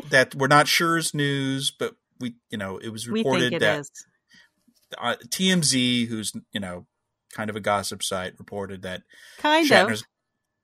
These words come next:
Speaker 2: <laughs>
Speaker 1: Sorry.
Speaker 2: that Shatner's gonna go into space on the next Blue Origin,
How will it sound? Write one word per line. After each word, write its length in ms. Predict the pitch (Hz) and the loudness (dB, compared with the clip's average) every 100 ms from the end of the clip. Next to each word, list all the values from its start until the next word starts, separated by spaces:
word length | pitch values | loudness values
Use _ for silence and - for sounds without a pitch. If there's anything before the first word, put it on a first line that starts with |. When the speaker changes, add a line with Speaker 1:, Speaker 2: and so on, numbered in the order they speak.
| _ | _
Speaker 2:
<laughs> 200 | 135 - | -16 -8
Speaker 1:
Sorry. 280 | 170 160 139 | -2 -2 4
Speaker 2:
that 160 | 147 | 6
Shatner's 440 | 143 151 151 151 135 | 8 8 8 6 4
gonna 200 | 135 127 | 0 0
go 240 | 120 117 | 2 2
into 180 | 120 117 | 0 -2
space 680 | 113 - 104 101 101 - - - - _ | -2 2 2 2 0 -2 -2 -10 -20 _
on 440 | - 104 98 95 95 | -12 -8 -8 -8 -10
the 60 | 104 | -6
next 520 | 104 110 - - - | 0 2 0 -4 -6
Blue 300 | 117 113 117 | -12 -8 -6
Origin, 800 | 113 104 101 101 - 104 101 104 | -4 -6 -6 -8 -6 -6 -6 -10